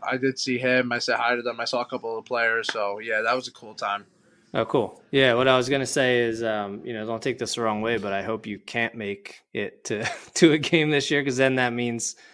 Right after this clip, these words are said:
Speaker 2: you know, hopefully, uh, you're on an N F L roster or something like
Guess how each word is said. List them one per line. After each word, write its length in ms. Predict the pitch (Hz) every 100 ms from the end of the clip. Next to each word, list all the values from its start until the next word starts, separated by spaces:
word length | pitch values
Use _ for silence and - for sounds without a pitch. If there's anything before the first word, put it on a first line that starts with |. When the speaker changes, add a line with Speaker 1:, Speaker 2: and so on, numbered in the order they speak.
| _ -
Speaker 2:
you 80 |
know, 120 | 123 110
hopefully, 640 | 117 - 117 110 107 107
uh, 300 | 104 104 101
you're 180 | 123 113
on 120 | 107
an 100 | 104
N 100 | 101
F 180 | 101 -
L 120 | 104
roster 440 | 104 104 110 - 107
or 60 |
something 340 | - 127 127
like 140 | 120